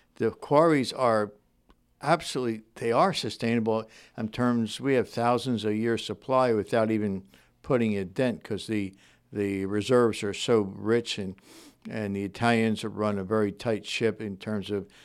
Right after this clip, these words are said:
safety, environmental controls and whatnot. We have relationships with the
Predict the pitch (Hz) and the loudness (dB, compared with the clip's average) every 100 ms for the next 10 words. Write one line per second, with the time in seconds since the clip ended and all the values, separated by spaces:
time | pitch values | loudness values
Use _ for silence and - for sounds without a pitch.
0 | _ - - 110 107 - 107 101 101 95 | _ -6 0 0 0 -2 0 0 -2 -2
1 | 101 101 101 101 101 101 - 101 - 104 | 0 0 -2 -2 -2 -6 -10 -12 -6 -2
2 | 101 98 104 95 104 - 113 107 - - | -2 -4 -6 -6 -6 -4 -4 -4 -6 -18
3 | - 98 98 107 98 101 104 101 110 - | -12 -4 0 2 2 0 0 0 -4 -4
4 | 107 - 104 95 98 | -6 -6 -6 -6 -6